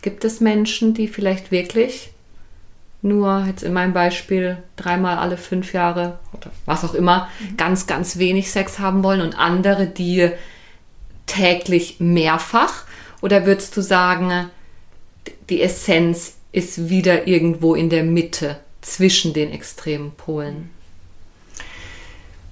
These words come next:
Speaker 2: Ich glaube, beides. Ich glaube, es gibt alles. Ich glaube, alles, wenn es vom richtigen Ort kommt, ähm, ist jeglicher Ausdruck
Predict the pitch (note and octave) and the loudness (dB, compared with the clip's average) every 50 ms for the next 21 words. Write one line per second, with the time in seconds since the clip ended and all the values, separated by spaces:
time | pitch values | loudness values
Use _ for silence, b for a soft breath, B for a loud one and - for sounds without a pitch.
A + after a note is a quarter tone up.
0 | - - - - - - - - - - - - - - - - - - - - | -12 -12 -12 -12 -14 -20 -20 -20 -20 -20 -20 -20 -20 -20 -16 -12 -12 -12 -10 -4
1 | - F3 E3 E3+ E3 D#3 - - - - - - - - - - - - - - | -2 -2 0 0 -2 -4 -4 -8 -20 -20 -20 -20 -20 -20 -20 -20 -20 -20 -20 -20
2 | - - - - - D3+ C#3 D3 D#3+ E3 D#3+ D#3 - - - - D3 - - E3+ | -20 -18 -12 -6 -2 -2 0 0 -2 -2 -4 -4 -4 -4 -6 -8 -10 -6 -6 -4
3 | E3 E3 D#3+ - - E3+ - - - - - - E3+ D#3 D3+ D#3+ D#3+ D#3+ - - | -4 -2 -4 -4 -4 -6 -8 -8 -10 -12 -8 -6 -6 -6 -6 -6 -6 -4 -4 -2
4 | - - - - - - - - - - - - - - - - - - - F3+ | -4 -4 -8 -14 -18 -20 -20 -20 -20 -20 -20 -18 -18 -16 -12 -10 -10 -10 -8 -6
5 | E3+ E3+ E3 E3+ E3+ E3+ E3 E3 E3 - - - E3+ E3+ F#3+ G3+ G3 F#3+ - - | -6 -6 -4 -2 -2 -2 -2 -4 -6 -10 -12 -10 -6 -4 -2 -2 -2 0 0 -2
6 | - - - - - - E3+ E3 E3+ E3+ - - - F3+ E3+ E3+ F3+ F3+ - - | -2 -2 -4 -4 -2 0 0 0 0 -2 -4 -4 -4 -6 -6 -6 -6 -8 -8 -10
7 | F#3+ F#3 F3+ F3 E3 F#3 F#3+ - - - F#3 E3 D#3 D#3+ D#3+ D#3 - - - - | -10 -10 -8 -8 -8 -10 -10 -12 -12 -10 -8 -6 -6 -6 -8 -10 -14 -16 -18 -18
8 | - - - - - - G3 F#3 E3 E3 D#3+ D#3+ D#3+ D#3+ - - - - - - | -20 -20 -18 -16 -10 -8 -8 -6 -4 -4 -4 -4 -6 -8 -10 -14 -18 -12 -8 -6
9 | - - - - - F3 F3+ F3+ F#3+ F#3 - F#3+ F3 - D3+ D#3+ F3 - - - | -4 -4 -4 0 0 0 0 0 -2 -4 -2 -2 -2 -2 -2 -4 -4 -6 -6 -8
10 | F3 - - | -10 -10 -10